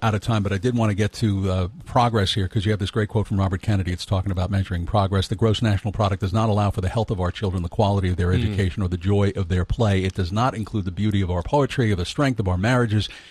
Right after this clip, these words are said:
Speaker 1: the intelligence of our public debate, or the integrity of our public officials." You talk about the G P I, the Genuine Progress Indicator. Uh, I know we don't have a lot of time, but can you explain what,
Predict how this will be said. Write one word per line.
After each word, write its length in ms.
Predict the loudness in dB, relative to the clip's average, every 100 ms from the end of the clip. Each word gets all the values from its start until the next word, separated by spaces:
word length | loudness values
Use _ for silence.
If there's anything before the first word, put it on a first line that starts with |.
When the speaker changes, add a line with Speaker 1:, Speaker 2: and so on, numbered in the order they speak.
| -16 -4
Speaker 1:
the 100 | -2
intelligence 560 | 0 2 2 2 0
of 80 | 0
our 100 | -2
public 320 | 0 0 0
debate, 300 | -2 0 0
or 80 | -2
the 120 | -4
integrity 540 | -4 -6 -4 -4 -2 -2
of 140 | -2
our 240 | 0 -2 -2
public 360 | -2 0 0 0
officials." 480 | 0 0 0 -4 -6 -18 -20 -4
You 200 | 2 2
talk 320 | 4 2 4
about 300 | 2 2 4
the 60 | 0
G 220 | 2 2
P 200 | 4 2
I, 180 | 4 2
the 100 | 0
Genuine 540 | 0 2 4 2 0
Progress 520 | 0 0 2 2 0 -2
Indicator. 640 | 0 0 0 0 -2 -2 -8 -12 -8
Uh, 160 | -8 -6
I 100 | -2
know 120 | 0
we 100 | 2
don't 160 | 2 2
have 120 | 2
a 40 | 2
lot 180 | 2
of 80 | 2
time, 220 | 0 0
but 140 | 0 0
can 160 | 0
you 80 | 2
explain 440 | 0 -2 0 2 2
what, 220 | 0